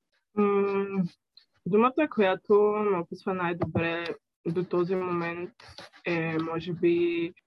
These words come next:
постоянство, защото винаги, когато се захвана с нещо ново, се опитвам да дам всичко от себе си и трудно се отказвам от него. Тоест, дори да има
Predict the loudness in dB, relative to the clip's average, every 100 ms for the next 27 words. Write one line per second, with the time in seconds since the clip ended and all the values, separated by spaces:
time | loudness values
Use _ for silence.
0 | _ -2 -2 -2 0 2 0 -2 -6 -4
1 | 0 2 2 0 -2 -8 -4 -4 0 2
2 | 2 2 -2 -8 _ -2 2 2 2 -2
3 | -2 -2 -2 -6 -4 -4 -2 -2 -4 -6
4 | -4 -2 -2 -2 0 2 2 0 0 -2
5 | 0 -2 0 -2 0 -2 -4 -8 _ _
6 | 0 4 4 2 0 -2 -2 -2 -4 -2
7 | -2 -2 -2 -4 0 4 4 2 -6 _
8 | _ -6 -4 -2 0 0 0 0 2 0
9 | -2 _ 2 4 4 2 -2 0 0 0
10 | -6 -4 -4 -2 -2 -2 0 0 0 -4
11 | 0 2 4 4 2 0 -4 _ _ _
12 | 2 4 4 2 2 -2